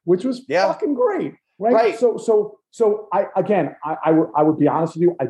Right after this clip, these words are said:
Speaker 1: don't remember the particulars. I tend to think that Bill is right, but again, for me, I, I,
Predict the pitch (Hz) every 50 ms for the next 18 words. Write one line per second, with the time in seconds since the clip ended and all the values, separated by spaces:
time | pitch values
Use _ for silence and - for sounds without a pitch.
0 | - - 156 165 190 185 175 175 170 170 170 165 160 - - - - 170 156 -
1 | 160 151 160 165 - - _ _ - 127 127 123 123 _ - 156 147 147 143 147
2 | - - - 147 143 147 151 147 147 - _ _ _ - - - - 156 147 143
3 | 131 123 123 135 139 151 156 - - - 151 143 - - - - 170 160 143 127
4 | - - 139 131 127 131 147 170 208 240 247 247 - _ _ _ _ _ _ _
5 | _ _ _ _ _ _ _ _ _ _ _ _ _ _ _ _ _ 143 _ -
6 | - _ _ _ _ _ _ _ - 170 - - 170 165